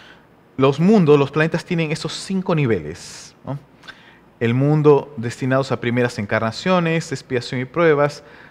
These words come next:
mundos de regeneración, mundos felices y mundos celestes o divinos. Eh, los espíritus cuentan que la Tierra, por ejemplo, ya pasó de este nivel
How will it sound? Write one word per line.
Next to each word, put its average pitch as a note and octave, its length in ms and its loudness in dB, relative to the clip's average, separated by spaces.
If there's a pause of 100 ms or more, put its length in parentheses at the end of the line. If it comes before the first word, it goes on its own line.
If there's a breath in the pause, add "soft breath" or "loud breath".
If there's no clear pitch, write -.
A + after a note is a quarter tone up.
(120)
mundos C#3 360 2
de A#2 80 2
regeneración, A#2 720 -4
mundos D#3 280 -2
felices F3+ 680 -2 (400 loud breath)
y C#3 100 -4
mundos E3+ 380 2
celestes D#3 640 2 (100)
o D3 160 4
divinos. A2+ 880 -2 (1040 loud breath)
Eh, A#2 400 0
los C3+ 180 -4
espíritus F#3 520 -4
cuentan C3 640 0 (460 loud breath)
que A#2+ 320 -2
la A#2 280 2
Tierra, A#2+ 640 2
por G2 140 -6
ejemplo, C3 600 -4
ya D3 280 -2
pasó D3+ 440 0
de C3+ 120 0
este D3 220 -4
nivel D3+ 420 -2